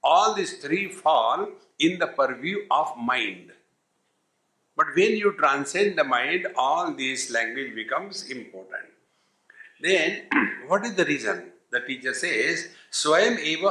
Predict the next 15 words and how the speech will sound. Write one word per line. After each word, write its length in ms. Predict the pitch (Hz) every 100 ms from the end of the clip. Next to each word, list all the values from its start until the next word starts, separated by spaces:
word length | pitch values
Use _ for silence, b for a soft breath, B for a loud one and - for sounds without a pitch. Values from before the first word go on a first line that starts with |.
| -
anubhutitvat 880 | 170 208 143 143 151 - 135 135 110 123
vidyate 560 | 127 143 - 170 175
na 220 | 156 180 135
anubhavyata." 720 | 147 117 117 110 107 104 90 - _ _ _ _ _
Because 560 | 165 175 139 185 - -
it 140 | 165 175
is 540 | 127 143 196 - - - -
itself. 800 | 202 - 240 220 - - - - _ _ _ 139
It 120 | 156
is 120 | 180
not 200 | 202 202
the 60 | 151
experience 680 | - - 208 214 202 170 143
of 200 | 139 -
anything, 500 | 113 139 156 196 -